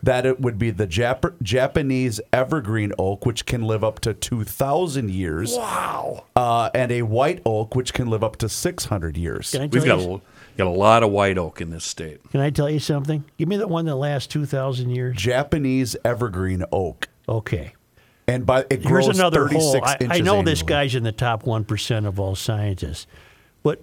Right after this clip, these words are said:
Speaker 2: but here's another hole in this guy's thinking, or anyone's thinking. If that tree lives two thousand years, how many times has it gone through drought and wet periods?
Speaker 1: Yeah, no
Speaker 3: Hmm.
Speaker 1: kidding.
Speaker 2: And apparently survives.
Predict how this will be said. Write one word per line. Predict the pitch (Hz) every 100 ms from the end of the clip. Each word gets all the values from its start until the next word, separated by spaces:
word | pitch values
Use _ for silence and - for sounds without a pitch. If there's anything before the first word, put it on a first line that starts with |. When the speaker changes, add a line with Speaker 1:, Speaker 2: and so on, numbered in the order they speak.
| _
Speaker 2:
but | 151 135
here's | 170 139
another | 143 131 120
hole | 104 127 131 95
in | 95
this | 104 90
guy's | - 98 92 -
thinking, | 104 92 - - - _ _ _
or | 123 123 110 110
anyone's | 120 110 95 82 76
thinking. | - 76 - - - _ _ _ _ - - _ _ -
If | -
that | 180 262
tree | 262 - 226 202
lives | 135 160 131
two | - - 175
thousand | 151 143 139 113 113
years, | 110 113 71 71 - - - _ _ _ - - - - -
how | - 214
many | 277 233
times | 170 - 190 185 139
has | 143 117
it | 127
gone | 131 135
through | - 143 135
drought | 101 104 117 135 143 -
and | 120
wet | 113 117
periods? | - 92 69 73 - - - - -
Speaker 1:
Yeah, | 104
no | 98
Speaker 3:
Hmm. | 101
Speaker 1:
kidding. | 113 104 92 78 - - - - - - - - - - - -
Speaker 2:
And | 117 110
apparently | - 156 147 131
survives. | 117 127 107 107 101 80 - -